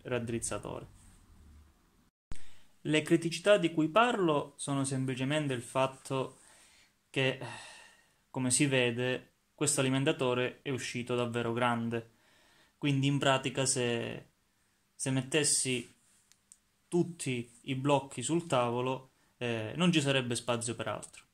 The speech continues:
Inoltre, mettendoli tutti insieme, eh, il peso è notevole,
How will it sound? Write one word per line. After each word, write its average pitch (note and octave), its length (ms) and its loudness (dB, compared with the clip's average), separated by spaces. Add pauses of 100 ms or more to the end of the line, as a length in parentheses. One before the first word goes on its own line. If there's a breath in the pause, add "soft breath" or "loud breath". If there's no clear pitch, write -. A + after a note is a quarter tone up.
(280)
Inoltre, C#3 580 2
mettendoli B2+ 520 0
tutti B2+ 260 -6
insieme, B2 680 0 (440 soft breath)
eh, C3 560 -10
il D3 180 0
peso C#3+ 280 2
è B2+ 40 2
notevole, A2+ 680 -2